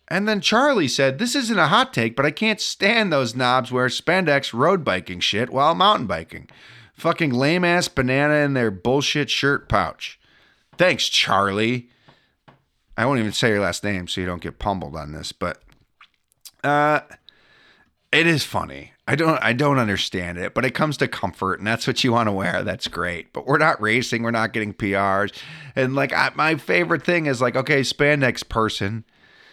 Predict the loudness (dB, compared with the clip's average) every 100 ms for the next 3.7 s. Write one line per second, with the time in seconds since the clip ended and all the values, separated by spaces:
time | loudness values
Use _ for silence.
0 | _ -2 0 2 2 2 2 2 2 0
1 | -2 -2 0 0 0 -6 -6 -6 -6 -2
2 | -2 -2 -4 -2 -2 -2 -4 0 0 0
3 | -2 -2 -2 -2 -10 -10